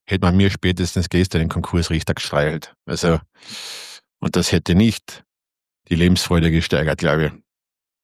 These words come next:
Burgenländerin flog für neues Knie nach Litauen. Schmerzen bei jedem Schritt, aber kein O-P-Termin. Doris Best aus Eltendorf hat einen langen Leidensweg hinter sich.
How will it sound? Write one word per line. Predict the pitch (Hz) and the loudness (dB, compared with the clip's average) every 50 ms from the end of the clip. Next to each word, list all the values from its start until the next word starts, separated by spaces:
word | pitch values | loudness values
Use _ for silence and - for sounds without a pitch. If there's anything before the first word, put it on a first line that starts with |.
| _ _ _ _ _ _ _ _ _ _ - - - - - - - - - - | _ _ _ _ _ _ _ _ _ _ -20 -16 -14 -12 -12 -12 -14 -14 -4 2
Burgenländerin | - 139 202 214 202 175 175 165 156 147 131 151 147 151 143 135 113 | 4 4 4 4 4 2 2 2 2 2 2 2 0 0 -2 -4 -8
flog | - - 107 101 107 120 143 151 - | -6 -2 0 2 2 2 0 0 -2
für | - 120 104 | -2 -2 0
neues | 101 101 104 117 117 107 - | 2 2 2 2 2 0 -2
Knie | - - - - 98 101 117 127 - | -6 -12 -8 -6 -4 -2 -2 -2 -4
nach | 104 98 90 90 - - | -4 -4 -4 -4 -4 -2
Litauen. | 104 147 196 - - 120 110 107 101 90 85 78 73 - _ _ _ _ _ _ _ _ _ _ _ _ | -2 -2 0 2 2 2 2 2 2 0 -2 -6 -10 -16 _ _ _ _ _ _ _ _ _ _ _ _
Schmerzen | - - - - 107 113 131 165 185 - - - 143 120 | -12 -8 -6 -2 2 2 2 2 2 0 0 0 0 2
bei | 113 117 | 2 4
jedem | 117 123 135 139 | 4 4 2 2
Schritt, | 107 - 104 131 147 - - | 0 0 0 0 0 0 0
aber | - - 101 120 - | 0 2 2 0 -2
kein | - - 104 113 117 | -2 -2 -2 -2 -2
O-P-Termin. | 123 110 95 123 143 - - 113 104 101 95 90 85 80 73 | -2 -2 -2 -2 -2 0 0 2 2 2 0 0 -2 -4 -4
Doris | 80 95 117 139 143 139 120 - | 0 0 2 2 2 2 0 0
Best | - - 107 127 127 - - | 0 -2 0 0 -2 -2 -2
aus | 95 92 90 - | -2 -2 -2 -4
Eltendorf | - 95 101 104 - - 107 104 107 127 - - - | -4 -6 -6 -6 -2 0 2 4 4 2 2 0 -2
hat | 92 90 98 | -2 -2 -2
einen | 87 85 85 69 | -4 -4 -4 -4
langen | 78 73 - 95 110 104 | -4 -4 -2 -2 0 0
Leidensweg | 90 78 76 92 107 120 - - 92 - | 0 0 -2 -2 -4 -4 -4 -6 -6 -4
hinter | 95 87 - 80 | -4 -4 -4 -4
sich. | - - 80 69 - | -6 -6 -8 -8 -10